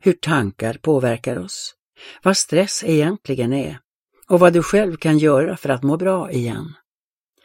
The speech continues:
För att kunna hjälpa till med detta har jag intervjuat flera experter och patienter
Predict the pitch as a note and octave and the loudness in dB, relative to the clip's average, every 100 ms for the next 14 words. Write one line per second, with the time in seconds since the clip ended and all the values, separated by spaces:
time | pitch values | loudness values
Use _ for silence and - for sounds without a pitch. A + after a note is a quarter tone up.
0 | _ - - - - - G3+ - G#3 G3+ | _ -20 -20 -20 -4 2 2 4 4 4
1 | G#3+ G#3 A3 - F3+ D3+ D#3 D#3+ E3 C3 | 4 0 -4 -2 2 2 2 0 0 -4
2 | - D3+ E3 _ _ _ D#3 D3+ D#3+ F3 | -10 -12 -12 _ _ _ 2 2 4 2
3 | E3+ D#3+ C#3+ C#3 B2+ - E3 F#3 F3 C3+ | 0 0 0 2 0 0 0 2 2 -2
4 | - - C#3 - - D#3 - - D#3+ - | -4 -4 -4 -4 -2 -2 -2 -8 -6 -2
5 | C3 G#2 G#2+ - D3+ | -2 -2 -6 -12 -12